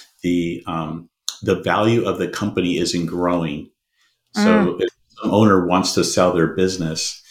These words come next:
Speaker 1: and you're not able to scale your sales department to bring in more sales so you can scale your other departments, if you can't do that, that's a huge, that's, that's the real where the rubber meets the road,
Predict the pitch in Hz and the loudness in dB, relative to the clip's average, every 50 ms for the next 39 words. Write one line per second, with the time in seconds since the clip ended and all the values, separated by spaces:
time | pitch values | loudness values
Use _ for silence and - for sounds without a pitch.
0 | - - _ _ _ - 95 98 104 123 143 151 151 143 147 - - 104 117 123 | -20 -20 _ _ _ 0 2 4 6 6 6 6 4 4 2 2 2 2 4 4
1 | 127 127 120 - 104 87 - - - - 90 85 90 113 117 107 95 92 90 90 | 2 0 0 0 0 0 0 0 -2 0 0 2 4 4 4 2 2 2 0 0
2 | 87 - - 92 101 107 107 - - 92 - - 92 85 80 - 87 85 80 - | 0 0 2 2 2 2 0 0 -2 -4 -2 -2 -2 0 0 -2 -4 -6 -6 -4
3 | - 87 87 85 92 92 92 98 104 107 98 92 90 87 87 85 - - - 90 | -2 -2 -2 0 2 2 4 4 4 2 2 2 2 2 0 0 -2 -2 0 2
4 | 85 85 85 85 82 82 82 - - - _ _ _ - - - 90 87 90 87 | 2 2 2 0 0 -2 -4 -8 -12 -14 _ _ _ -12 -4 0 2 4 4 2
5 | - 92 87 - - - 90 85 82 85 85 80 80 82 87 - 123 107 92 87 | 2 0 -2 -2 0 0 2 2 2 2 0 0 2 2 2 4 2 2 0 -2
6 | - - 90 82 82 80 82 80 80 - - 90 87 - - 120 - 147 131 120 | -4 -2 0 0 0 -2 -4 -8 -8 -8 -8 -8 -6 -4 -4 -2 0 0 0 0
7 | 127 135 139 143 - 101 85 85 - - - _ _ - 92 - - 117 127 156 | 2 2 2 4 4 2 0 0 -2 -6 -14 _ _ -20 -14 -8 -6 -4 -4 -2
8 | - - - - 78 73 - 87 87 90 113 120 123 123 120 120 117 - 123 - | -2 -2 -2 -2 -2 -4 -4 -4 0 4 6 8 8 8 6 4 2 0 -2 -2
9 | - - - - - - _ _ _ - 120 131 - - - - 92 87 85 90 | 0 -2 -6 -6 -8 -12 _ _ _ -4 -2 -2 -2 -2 0 2 2 4 4 4
10 | 98 101 95 87 87 95 90 87 82 82 90 90 - 87 85 87 85 82 - - | 4 6 6 6 6 4 4 4 4 4 4 4 4 2 2 2 0 0 -2 -4
11 | - 80 78 78 82 85 85 82 78 78 76 - | -4 -2 -2 0 2 4 4 4 2 2 0 -4